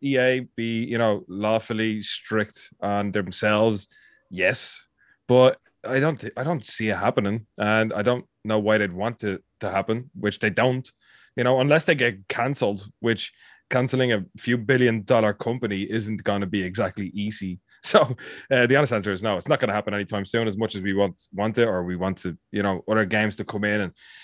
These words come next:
I think the, uh, lad that mentioned, like, you know, other games coming up, football games and stuff like that, they're not gonna have a patch on E A.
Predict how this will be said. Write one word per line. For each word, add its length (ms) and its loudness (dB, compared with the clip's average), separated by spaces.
I 40 -2
think 140 -2
the, 300 8
uh, 20 0
lad 200 4
that 240 4
mentioned, 380 -2
like, 280 0
you 80 2
know, 120 4
other 140 6
games 320 -2
coming 260 -4
up, 120 -2
football 320 2
games 240 -2
and 100 -10
stuff 220 -4
like 100 0
that, 220 -2
they're 100 -6
not 140 -2
gonna 180 -4
have 140 -2
a 80 -6
patch 500 2
on 180 4
E 160 0
A. 300 -2